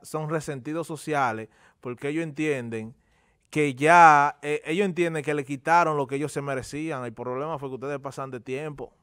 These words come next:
todito, ¿me entiendes? Y se, entonces se convierten en resentidos. ¿Y, y, y, y de dónde viene el resentimiento? De envidia, del odio,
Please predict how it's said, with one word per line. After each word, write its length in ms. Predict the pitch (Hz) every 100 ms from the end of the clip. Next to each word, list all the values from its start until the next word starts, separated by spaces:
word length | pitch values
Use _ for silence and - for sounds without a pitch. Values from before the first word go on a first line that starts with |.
| _
todito, 520 | 127 120 143 160 135
¿me 80 | 131 170
entiendes? 340 | 202 156 131
Y 20 |
se, 80 | 143
entonces 320 | 123 160 175
se 80 | 165
convierten 480 | 143 139 147 170 165
en 80 | 160
resentidos. 720 | 151 147 113 170 185 127 - _ _ _ _ _ -
¿Y, 220 | 143 147
y, 520 | 143 143 - 139 139
y, 80 | 151
y 40 | 147
de 80 | 151
dónde 240 | 175 190
viene 140 | 190
el 60 | 180
resentimiento? 600 | 175 180 175 170 139 139
De 80 | 131
envidia, 460 | 127 156 156 139
del 160 | 127 135
odio, 360 | 165 139 110